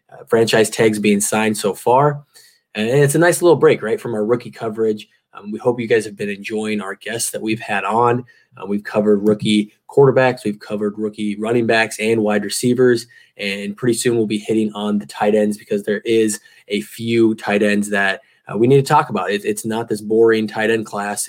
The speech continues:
We actually have a pretty solid, top-heavy, um, rookie tight end class coming out for twenty twenty-one. Uh, but for the meat of this show tonight, we are talking free agents. I'm sure you guys have been getting, uh, Twitter notifications from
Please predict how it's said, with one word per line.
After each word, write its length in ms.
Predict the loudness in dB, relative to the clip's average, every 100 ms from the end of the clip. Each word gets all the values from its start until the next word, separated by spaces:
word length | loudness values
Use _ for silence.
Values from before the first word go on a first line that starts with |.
| -6
We 80 | -4
actually 280 | -4 -6 -6
have 300 | -4 -4 -6 _ _ -8
a 80 |
pretty 280 | -8 -2 -2
solid, 520 | 0 0 2 2 0
top-heavy, 800 | -2 -2 -2 0 0 2 0 0 _ _ _
um, 180 | -20 -6
rookie 340 | 2 2 2
tight 220 | -4 0
end 120 | 2 0
class 240 | -4 -6
coming 200 | -4 -4
out 120 | -4
for 60 | -8
twenty 220 | -8 -8
twenty-one. 640 | -6 -6 -4 -2 -2 -6 -14 -20 -20 _ -6
Uh, 160 | -4
but 220 | -2 0
for 100 | 2
the 100 | 4
meat 300 | 4 4 2
of 200 | 0 0
this 180 | 4 4
show 260 | 4 4 2
tonight, 540 | 0 -8 -2 0 2
we 100 | 2
are 80 | -2
talking 480 | -4 -6 -6 -8 -12
free 240 | -6 -2
agents. 480 | 0 2 2 2 -2 _ _ -10
I'm 80 | -2
sure 120 | 4
you 80 | 4
guys 120 | 4
have 80 | 2
been 100 | 2
getting, 340 | 2 2 -2 -8 _ -20
uh, 200 | -20 -20 -10
Twitter 240 | 0 2
notifications 760 | 4 2 0 -2 0 0 -2 -6
from 280 | -6 -8